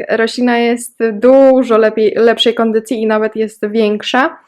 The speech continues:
Oczywiście z Jungla dostałam zwrot pieniędzy, więc w porządku, ale jednak, no, roślina w ogóle <laughs> się różniła strasznie. Aferko, ty tutaj masz swoją trawę.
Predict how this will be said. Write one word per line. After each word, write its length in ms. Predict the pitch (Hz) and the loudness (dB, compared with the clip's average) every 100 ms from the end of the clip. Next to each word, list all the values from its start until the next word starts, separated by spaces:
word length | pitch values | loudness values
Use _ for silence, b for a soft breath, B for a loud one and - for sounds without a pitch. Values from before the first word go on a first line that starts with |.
| b b b | b b b
Oczywiście 680 | 240 262 262 254 262 240 247 | -2 0 -2 0 0 0 -2
z 180 | 226 | -4
Jungla 460 | 240 240 233 233 226 | -2 -2 -2 0 0
dostałam 580 | 226 226 226 226 254 311 | -2 -4 -2 0 2 0
zwrot 340 | 277 226 226 | 0 0 0
pieniędzy, 480 | - 220 208 214 240 | -2 0 0 2 2
więc 300 | 214 220 - | 2 -2 -6
w 80 | _ | _
porządku, 680 | 240 247 226 220 - 339 370 B B B | -4 0 0 -2 0 0 0 B B B
ale 220 | 220 247 | -2 0
jednak, 520 | 247 240 254 247 247 - - | 2 0 0 -4 -6 -4 -2
no, 400 | 233 233 233 233 | 2 2 2 2
roślina 560 | 226 226 - 233 226 214 | 0 -2 -2 -2 0 -2
w 80 | 214 | -4
ogóle 240 | 208 202 254 - | -2 0 0 -4
<laughs> 60 | - | -18
się 320 | - - - 240 - - _ - - - B B 440 - | -20 -14 -6 -6 -8 -20 _ -20 -18 -16 B B -14 -4
różniła 640 | 233 240 247 240 220 220 | 2 2 2 2 2 0
strasznie. 580 | 226 - 220 214 214 - | -2 -2 -2 -2 -6 -4
Aferko, 340 | 240 269 285 | -2 0 -2
ty 140 | 311 269 | -4 -4
tutaj 300 | 302 359 359 | -2 2 2
masz 220 | 311 262 | 0 -2
swoją 400 | - 240 233 233 | -6 -4 0 0
trawę. 600 | 233 233 202 196 196 170 | -2 0 0 0 -2 -2